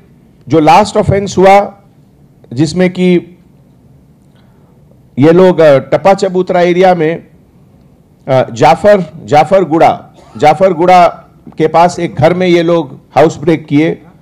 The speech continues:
स्क्रू ड्राइवर से यूज़ करके और ये मोहिनी फंक्शन हॉल कारवां में है लोकेटेड जहाँ पे ये किया और उस घर से ये लोग, अ, थर्टी वन तोलाज of gold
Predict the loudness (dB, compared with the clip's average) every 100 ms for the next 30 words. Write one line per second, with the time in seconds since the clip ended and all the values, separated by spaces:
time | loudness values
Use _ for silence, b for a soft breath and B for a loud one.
0 | _ -20 -10 -4 -2 0 0 0 -4 -4
1 | 0 0 0 -4 -4 -8 -10 _ _ _
2 | b b b b -2 2 2 2 0 0
3 | 0 0 0 0 -4 -4 -6 -4 -6 -2
4 | -2 -2 0 0 2 -2 -2 -2 0 0
5 | -2 -2 -2 0 -2 -2 -2 -2 -2 -4
6 | -6 -4 -4 -4 -6 _ _ _ b b
7 | b b 0 2 -2 -2 -2 0 0 0
8 | 2 0 0 0 0 0 -2 -2 -2 -2
9 | -2 0 0 2 2 0 -4 0 0 0